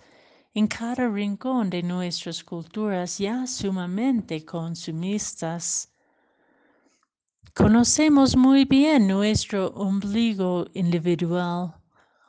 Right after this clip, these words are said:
del mito de la autosuficiencia y la arrogancia que nos hace que nos hacen sordos a los clamores de la humanidad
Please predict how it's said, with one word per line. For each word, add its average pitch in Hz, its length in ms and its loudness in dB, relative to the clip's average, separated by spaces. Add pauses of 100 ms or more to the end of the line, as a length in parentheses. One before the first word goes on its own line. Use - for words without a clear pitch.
(380)
del 180 160 2
mito 208 560 0
de 185 140 -2
la 185 260 -2
autosuficiencia 214 1600 0
y 196 120 0
la 170 240 -2
arrogancia 180 1000 -2
que 196 160 -6
nos 202 260 -6
hace 208 720 -4 (840)
que 214 100 2
nos 214 280 0
hacen 247 580 0
sordos 185 920 -2 (460)
a 196 140 0
los 190 340 -2
clamores 220 1160 -2
de 185 100 -4
la 170 260 -4
humanidad 180 720 -2